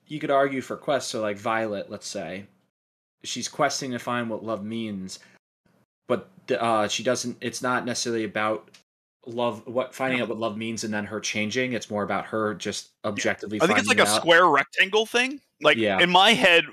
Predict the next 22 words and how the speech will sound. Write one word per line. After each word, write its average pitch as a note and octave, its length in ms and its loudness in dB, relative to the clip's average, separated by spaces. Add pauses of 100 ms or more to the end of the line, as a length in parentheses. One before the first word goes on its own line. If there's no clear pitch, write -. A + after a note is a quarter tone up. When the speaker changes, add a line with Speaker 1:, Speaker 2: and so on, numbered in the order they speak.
Speaker 2:
Voyage D#3 400 4
and E3 100 -4
Return D3 400 -4
is, C#3 140 -6
like, B2 160 -4
usually C3 540 -6
quest, D#3 420 2
but C#3+ 140 0
not C#3 180 8
all C3 160 6
quests C3+ 380 -2
are B2 140 0
a A#2 40 -4
voyage A#2+ 460 -4
and A#2 80 -8
a - 20 -8
return, B2 520 -8
you C3+ 120 -4
know? C#3 220 2 (340)
Speaker 1:
Mm-hmm. A2 380 -2
Speaker 2:
Um, B2 400 6 (680)
but, B2 280 6